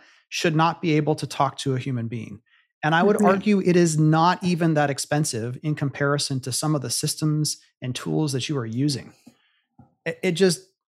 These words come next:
Speaker 1: it's so incredibly short-sighted to say the biggest person, I mean, no wonder realtors are still, um, incredibly important,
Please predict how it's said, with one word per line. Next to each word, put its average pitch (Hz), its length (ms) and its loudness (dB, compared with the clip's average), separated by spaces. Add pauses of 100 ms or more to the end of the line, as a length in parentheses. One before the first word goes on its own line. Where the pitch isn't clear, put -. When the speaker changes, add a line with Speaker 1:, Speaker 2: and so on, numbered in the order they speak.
(220)
Speaker 1:
it's 185 160 2
so 208 420 2
incredibly 170 480 2
short-sighted 139 580 -2
to 139 100 -6
say 123 480 -6 (340)
the 143 80 0
biggest 160 400 2
person, 165 460 0
I 196 40 6
mean, 196 140 8
no 226 120 8
wonder 220 320 4
realtors 180 480 2
are 143 80 2
still, 147 500 2 (340)
um, 131 420 2 (260)
incredibly 151 460 0
important, 123 440 -6